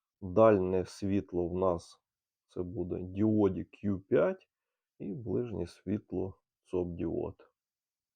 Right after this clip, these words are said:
Акум вбудований, тисяча двісті матч.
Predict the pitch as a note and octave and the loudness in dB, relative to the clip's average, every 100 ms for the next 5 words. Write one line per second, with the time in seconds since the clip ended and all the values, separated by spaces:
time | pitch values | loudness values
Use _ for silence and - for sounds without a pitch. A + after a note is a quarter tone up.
0 | _ _ _ _ _ F2+ - A2 F#2 F2 | _ _ _ _ _ -6 -4 -4 -2 -6
1 | F#2 G#2 G2+ E3+ F#3+ E3 D#3 D3 _ _ | -4 -2 4 4 4 0 -2 -6 _ _
2 | _ F2+ F2 - F#2 E2+ E2+ E2 - F#2 | _ -10 -10 -8 -8 -6 -8 -8 -8 -6
3 | G#2+ D#3 E3 - | -4 -6 -8 -16